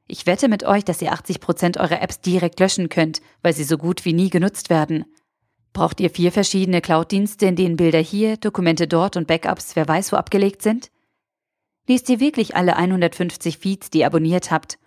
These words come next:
Oder sind es, wenn ihr ehrlich seid, nicht doch nur eine Handvoll Quellen, aus denen ihr die wichtigsten Informationen bezieht? Versucht, so viel es geht, auszumisten.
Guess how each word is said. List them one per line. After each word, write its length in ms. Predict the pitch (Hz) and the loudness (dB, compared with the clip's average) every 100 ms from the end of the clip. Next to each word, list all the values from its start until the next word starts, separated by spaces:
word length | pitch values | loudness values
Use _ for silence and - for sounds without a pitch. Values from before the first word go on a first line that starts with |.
| _ | _
Oder 320 | - 165 165 185 | -6 0 2 4
sind 240 | 196 196 | 2 0
es, 320 | 214 220 - | -2 -2 -4
wenn 120 | 151 | -4
ihr 80 | 151 | -2
ehrlich 320 | - 165 170 | -2 -2 -4
seid, 320 | - 170 170 - - | 0 0 0 -6 -2
nicht 240 | 247 - | 0 2
doch 160 | 247 - | 0 4
nur 120 | 175 | 4
eine 200 | 160 147 | 4 2
Handvoll 300 | 180 185 160 | 0 2 0
Quellen, 380 | - 175 180 175 | 2 2 2 2
aus 160 | 165 | -2
denen 220 | - 175 170 | 0 0 2
ihr 100 | 165 | 2
die 100 | 175 | 2
wichtigsten 420 | 190 180 - 180 | 0 -4 -2 -2
Informationen 680 | 170 170 165 - 185 185 | 0 2 2 2 2 2
bezieht? 500 | 165 160 175 160 - - _ _ _ _ _ | 0 -2 -4 -4 -8 -18 _ _ _ _ _
Versucht, 440 | 214 220 302 - | -2 0 -4 -2
so 100 | 208 | -2
viel 220 | 180 208 | 0 2
es 160 | 196 190 | 2 0
geht, 260 | 170 170 - | -2 -2 0
auszumisten. 840 | 160 - 170 156 151 - 139 | -2 0 0 0 0 -6 -8